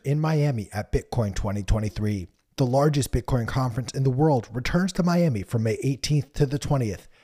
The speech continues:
Head on over to B dot T C forward slash conference to get your tickets today. Use promo code B M Live to get ten percent off of your tickets before prices go up. Bitcoin is for everyone, lefties, righties,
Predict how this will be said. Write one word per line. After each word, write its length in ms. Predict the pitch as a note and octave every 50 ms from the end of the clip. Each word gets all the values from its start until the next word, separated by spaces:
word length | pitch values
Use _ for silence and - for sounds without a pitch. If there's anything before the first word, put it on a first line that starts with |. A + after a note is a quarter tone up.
| _ _ _
Head 160 | - D#3 D#3+
on 180 | D#3 D#3 D#3 D#3
over 240 | D3 D3 C3+ C3 A#2+
to 80 | A2+
B 240 | F#2+ - C#3 D3+ D#3+
dot 320 | D3 D3+ B2 F#2 - - -
T 180 | - F3 E3+
C 320 | D#3+ - - E3+ D3+ B2 A2
forward 380 | - - E3+ F3 F3 F#3+ F3+
slash 280 | - F3+ E3+ F3 E3+ -
conference 580 | - F#3 F3+ F3+ E3+ - C3+ G2 E2 - -
to 80 | - C3
get 160 | B2 C#3+ A2
your 100 | A#2+ A#2+
tickets 400 | - - C3+ - A#2 - - -
today. 460 | - B2+ A2 A2+ A2 A2+ C3+ D3 C#3+ - _ _ _ _ _ _ _ _ _ _ _ _ _ _ _ - _ _ _ _ _ _
Use 240 | B2 C#3+ D#3+ D#3 -
promo 300 | - E3+ F3 E3 D3+ C3+
code 260 | - C3 A#2 G#2+ G2
B 180 | C3 D3 E3+ - D3+
M 160 | D3+ D3+ C#3
Live 360 | A2+ A#2+ C3 C3+ A#2+ G#2+ - -
to 80 | -
get 160 | A2 G2+ - -
ten 200 | - A2 A#2 A2
percent 300 | B2+ A#2 - C3+ A2+ -
off 240 | A#2 A#2 A2+ -
of 60 | A2 G2+
your 80 | G2
tickets 340 | - - B2 - D#3+ - -
before 320 | - - G#2 - A#2+ A2
prices 400 | G2+ - - G2 G2+ - - A2
go 180 | - A2+ A2 A2
up. 160 | G2+ D#2+ - - _ _ - _ _ _ _ _ _ _ _ _ _ _ _ _ -
Bitcoin 380 | A2+ E3+ - - G3 G3 F#3+
is 80 | F3+ D#3
for 200 | - - C#3 C3
everyone, 400 | C#3 C3+ D3 C3 G#2+ G#2+ G#2 - _ _ _ _ _ _ _ _ _ _ _ C#3+
lefties, 480 | D3 C#3 - - D3+ C#3 C3 - - - _ _ _ _ _ C#3+
righties, 420 | C#3+ C#3+ C3+ C3+ C3 B2+ -